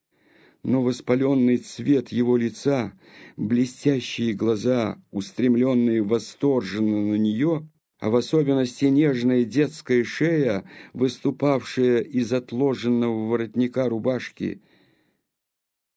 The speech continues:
давали ему особый, невинный ребяческий вид, которого, однако, она никогда не видала в князе Андрее.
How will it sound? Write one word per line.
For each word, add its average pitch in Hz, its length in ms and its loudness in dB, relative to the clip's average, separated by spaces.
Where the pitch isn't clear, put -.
давали 117 380 -2
ему 117 280 -2
особый, 104 680 -6
невинный 113 1000 2
ребяческий 123 960 -2
вид, 117 540 -6
которого, 120 560 -2
однако, 123 540 -2
она 123 440 0
никогда 139 920 0
не 117 200 2
видала 120 540 -2
в - 100 -18
князе 123 460 -2
Андрее. 107 680 -4